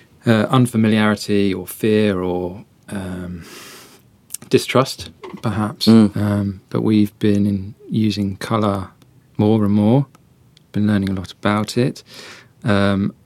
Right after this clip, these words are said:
Speaker 1: I think projects don't necessarily have to be colourful, as in have lots of colour or
Speaker 2: Mm.
Speaker 1: be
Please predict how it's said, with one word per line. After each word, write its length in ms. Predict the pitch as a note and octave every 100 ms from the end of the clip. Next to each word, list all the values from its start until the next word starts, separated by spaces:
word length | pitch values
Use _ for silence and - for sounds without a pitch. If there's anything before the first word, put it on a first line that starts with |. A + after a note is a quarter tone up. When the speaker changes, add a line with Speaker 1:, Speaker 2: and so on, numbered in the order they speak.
| -
Speaker 1:
I 40 |
think 500 | - G2 F#2 - - _ _ _ _ _ _ -
projects 320 | B2+ - -
don't 320 | A2+ G#2+ - -
necessarily 640 | G#3+ B2+ - - A#2 G#2+
have 180 | G#2 G#2+
to 80 | -
be 220 | G#2 F#2+ -
colourful, 1040 | - A#2 G#2 - - - - - C#3 C#3+ D#3+
as 120 | B2+
in 280 | A#2 A#2 A#2+ -
have 160 | A2 A#2+
lots 200 | C3 B2
of 80 |
colour 360 | - B2+ B2 B2
or 240 | - A2+ G#2+
Speaker 2:
Mm. 60 |
Speaker 1:
be 380 | A#2 A2 G#2+ G#2